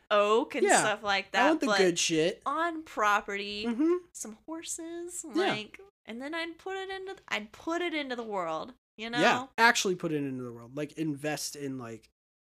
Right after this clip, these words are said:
Speaker 2: s-,
Speaker 1: Yes.
Speaker 2: small businesses
Speaker 1: Philanthropy
Speaker 2: and things for
Speaker 1: and
Speaker 2: people
Speaker 1: starting my own
Speaker 2: and,
Speaker 1: business and hiring,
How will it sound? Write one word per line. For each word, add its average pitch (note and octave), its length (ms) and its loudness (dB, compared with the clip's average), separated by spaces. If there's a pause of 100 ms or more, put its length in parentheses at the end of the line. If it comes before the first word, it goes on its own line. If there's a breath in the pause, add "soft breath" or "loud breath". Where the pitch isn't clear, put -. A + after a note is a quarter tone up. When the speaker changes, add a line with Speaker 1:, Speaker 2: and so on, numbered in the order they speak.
(220)
Speaker 2:
s-, C4 300 -6
Speaker 1:
Yes. F#3 100 -2
Speaker 2:
small B2 460 0
businesses A#3 400 -2
Speaker 1:
Philanthropy D#4 500 -4 (220)
Speaker 2:
and F3 160 -2
things G3 300 -4
for A#3 100 -4
Speaker 1:
and B3+ 80 -2
Speaker 2:
people C4 360 4
Speaker 1:
starting D4+ 340 4
my D#4+ 140 4
own E4 140 2
Speaker 2:
and, - 60 -2
Speaker 1:
business A#3 460 -2
and A3 100 -12
hiring, C4+ 340 -2